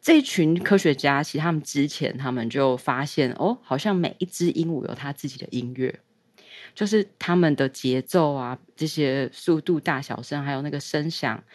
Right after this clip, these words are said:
不太一样。但他们是第一次发现到说，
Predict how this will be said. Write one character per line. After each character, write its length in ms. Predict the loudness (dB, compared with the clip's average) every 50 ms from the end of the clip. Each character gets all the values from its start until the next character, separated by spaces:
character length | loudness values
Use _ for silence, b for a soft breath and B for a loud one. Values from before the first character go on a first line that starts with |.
| b b b b b b b b _
不 80 | _ 0
太 180 | 2 4 4 2
一 120 | 2 2
样。 200 | 0 0 0 -2 -10 -18 _ _ _ B B B B B B B
但 180 | _ 0 2 2
他 140 | 4 4 4
们 120 | 4 4
是 140 | 4 2 0
第 180 | 0 2 0 0
一 200 | 2 2 0 -2
次 340 | -4 -4 2 2 2 2
发 240 | 2 -4 -6 -6 -6
现 220 | -4 -4 -4 -4 -2
到 200 | -2 -2 -4 -4
说， 380 | -4 -4 -4 -2 -2 -4 -6